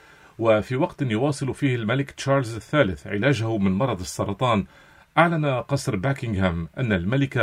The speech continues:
قرر تجريد شقيقه الأمير أندرو من كل ألقابه الملكية،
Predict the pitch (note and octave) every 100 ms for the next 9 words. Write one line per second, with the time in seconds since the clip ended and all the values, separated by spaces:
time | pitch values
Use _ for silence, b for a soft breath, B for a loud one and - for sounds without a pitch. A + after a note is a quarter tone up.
0 | G#2 - E3 D3 C3 G#2+ F#2+ G#2 G2 C#3
1 | A#2 - F#2+ C#3+ C3+ A#2 A2 G2+ G2+ B2+
2 | C3 G#2+ A#2+ A2 B B B B2+ C#3 C3
3 | - F#3+ D#3+ C#3 A#2+ - C#3 C3+ B2+ B2
4 | B2 A#2 A#2+ F2 E2+